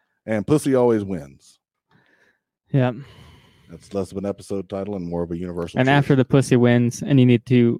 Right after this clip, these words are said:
Speaker 2: wash it off, you can go to Ballsy, ballwash dot com. Use promo code S T M pod at checkout. Save yourself fifteen percent. They got, uh, ball wash, nuts, butts, and body wash, nut rub, cologne, and sack spray, and all kinds of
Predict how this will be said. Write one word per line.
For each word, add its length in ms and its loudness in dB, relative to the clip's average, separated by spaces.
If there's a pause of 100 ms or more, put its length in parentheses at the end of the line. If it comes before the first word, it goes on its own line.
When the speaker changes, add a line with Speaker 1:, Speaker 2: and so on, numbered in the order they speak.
(120)
Speaker 2:
wash 300 2
it 100 -2
off, 300 0
you 180 -4
can 160 -4
go 320 2
to 400 -4
Ballsy, 560 -2 (520)
ballwash 580 -2
dot 260 -2
com. 420 -4 (640)
Use 180 0
promo 280 0
code 200 2
S 180 -4
T 180 0
M 140 0
pod 380 -4
at 260 -6
checkout. 460 -4
Save 260 -2
yourself 320 -6
fifteen 320 -4
percent. 340 -6 (560)
They 100 -4
got, 240 -2 (420)
uh, 320 4 (100)
ball 220 2
wash, 260 0
nuts, 220 -2
butts, 200 2
and 80 -8
body 220 2
wash, 400 0
nut 260 0
rub, 300 2
cologne, 480 -4
and 180 -14
sack 300 -2
spray, 360 -2
and 100 -4
all 120 -2
kinds 360 -6
of 160 -8